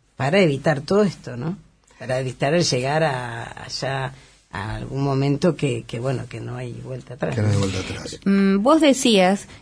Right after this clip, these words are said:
Speaker 3: que hablar de cáncer, eh, siempre parece como una mala palabra.
Speaker 2: Hoy,
Speaker 3: Eh,
Speaker 2: hoy en día no, pero yo me acuerdo, eh, mirá, me acuerdo acá, ¿eh? Acá me acuerdo que se hablaba,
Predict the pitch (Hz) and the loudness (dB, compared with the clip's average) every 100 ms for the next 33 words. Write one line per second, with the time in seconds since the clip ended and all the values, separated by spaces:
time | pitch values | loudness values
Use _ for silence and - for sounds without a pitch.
0 | _ - 185 185 180 180 185 185 208 233 | _ 2 4 6 4 2 4 4 6 6
1 | 226 220 214 - 226 226 226 - - 175 | 4 4 2 2 2 2 0 -8 -8 0
2 | 165 160 156 143 - 202 190 185 170 175 | 2 4 4 2 0 2 2 2 2 2
3 | 190 - 147 143 135 135 170 165 160 156 | 0 0 2 2 2 2 2 4 2 0
4 | 147 135 143 147 - - - - - - | -2 -4 -6 -10 -12 -16 -18 -20 -20 -20
5 | - - 247 269 180 208 254 226 220 233 | -6 6 8 8 8 10 10 10 10 10
6 | 220 196 170 156 147 139 127 110 135 135 | 10 8 8 8 6 6 4 2 2 6
7 | 233 233 190 160 233 220 208 190 190 - | 6 6 4 6 6 8 6 4 0 -14
8 | _ _ _ _ _ _ _ _ _ _ | _ _ _ _ _ _ _ _ _ _
9 | - - - - - - - 107 127 127 | -20 -16 -14 -14 -16 -18 -10 -2 2 2
10 | 117 113 214 202 175 - - - - - | 2 2 4 6 4 0 -2 0 2 2
11 | - 175 87 90 123 135 - - _ - | 4 4 4 2 0 -2 -8 -18 _ -6
12 | 101 175 175 139 131 180 175 180 180 - | -2 2 2 2 2 2 2 0 -6 -18
13 | - - _ _ _ _ _ _ 139 131 | -20 -20 _ _ _ _ _ _ -2 0
14 | - 127 131 185 175 151 | 2 2 4 4 4 2